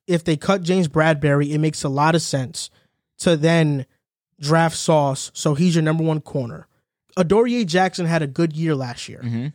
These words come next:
Speaker 1: So now you have Sauce and Adoree. I think that makes their defense pretty formidable. And if, if Brian Daboll can get the best out of Mitch in this offense, then the Giants can compete.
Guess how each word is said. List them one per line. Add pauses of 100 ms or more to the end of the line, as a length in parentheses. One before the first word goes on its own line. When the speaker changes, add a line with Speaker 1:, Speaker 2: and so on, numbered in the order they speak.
(100)
Speaker 1:
So
now
you
have
Sauce
and
Adoree.
I
think
that
makes
their
defense (320)
pretty
formidable. (340)
And
if,
if
Brian
Daboll
can
get
the
best
out
of
Mitch
in
this
offense, (260)
then
the
Giants
can
compete.